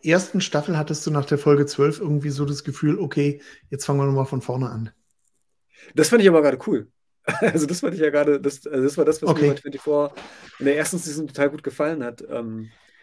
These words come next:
Speaker 2: ähm, ja,
Speaker 1: Wenn's davon,
Speaker 2: das
Speaker 1: wenn's, wenn's mehr solche Fans gibt, habe ich eine coole Idee für längere Bücher.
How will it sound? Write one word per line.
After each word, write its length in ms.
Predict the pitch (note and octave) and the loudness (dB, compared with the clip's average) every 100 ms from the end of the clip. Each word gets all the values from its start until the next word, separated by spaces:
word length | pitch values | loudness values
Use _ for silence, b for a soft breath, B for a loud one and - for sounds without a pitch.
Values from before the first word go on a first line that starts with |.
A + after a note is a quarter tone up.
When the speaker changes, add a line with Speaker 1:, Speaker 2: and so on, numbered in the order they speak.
| b b b - | b b b -6
Speaker 2:
ähm, 960 | A#2 A2+ A2 G#2 A2+ A#2 B2 - C3+ | -4 -4 -8 -12 -16 -18 -20 -20 -12
ja, 120 | A#2+ C#3 | 0 2
Speaker 1:
Wenn's 260 | D3+ - | 2 2
davon, 320 | D#3 D3 D#3+ | 0 4 4
Speaker 2:
das 340 | D3 D3+ E3 - _ _ | 4 2 -2 -10 _ _
Speaker 1:
wenn's, 680 | C#3+ D3+ D3+ - - - - | 0 2 0 -4 -10 -14 -16
wenn's 380 | D#3 C#3+ C#3 - | -4 -2 -2 0
mehr 160 | C#3+ | 2
solche 260 | C#3+ D#3+ C3+ | 2 0 -2
Fans 260 | - C#3 C3+ | 0 0 0
gibt, 160 | - - | -8 -6
habe 120 | C3+ | -4
ich 80 | C#3 | -4
eine 80 | |
coole 220 | C3+ D3 D3 | -4 -2 -2
Idee 280 | C#3 C3 C3+ | -4 -6 -6
für 120 | C#3 | -4
längere 280 | B2+ B2 A2+ | -4 -4 -6
Bücher. 400 | B2 B2+ - | -10 -12 -14